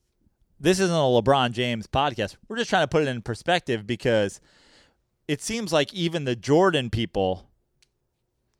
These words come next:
they immediately take, like, everybody that watches this that is, like, a Jordan stan takes to the internet and brings up LeBron. It's like, bro, like, what, like, this is some sort of insecurity on your behalf.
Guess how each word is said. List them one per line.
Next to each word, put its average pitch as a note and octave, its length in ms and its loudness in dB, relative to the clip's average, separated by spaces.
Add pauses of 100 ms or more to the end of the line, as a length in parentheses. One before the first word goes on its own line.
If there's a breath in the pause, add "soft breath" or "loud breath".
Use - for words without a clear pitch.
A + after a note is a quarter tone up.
they E3 240 4
immediately G3+ 800 -4
take, E3 540 -2 (840 soft breath)
like, D#3 220 0 (420 soft breath)
everybody A3 400 4
that D3+ 160 2
watches D#3 420 2
this C#3 140 -2
that C3 140 0
is, A#2+ 140 -2
like, A#2 140 -4
a G#2 60 -8
Jordan C3 460 -2
stan G#2 480 -4 (400)
takes E3 200 -2
to D#3 60 -14
the D3 140 -4
internet C#3 420 -2 (340)
and A#2 120 -6
brings C#3 160 -2
up A#2 80 -10
LeBron. B2+ 400 -4
It's - 80 -12
like, B2 160 -4 (160)
bro, E3+ 340 0
like, A#2+ 160 -4
what, C#3 300 -4
like, C3+ 260 -4 (540 soft breath)
this D#3 220 0
is A3+ 120 -8
some D3+ 160 -4
sort C#3+ 200 0
of B2+ 80 -2
insecurity B2 500 -2
on G2 140 -4
your G3 180 2
behalf. F2+ 420 -10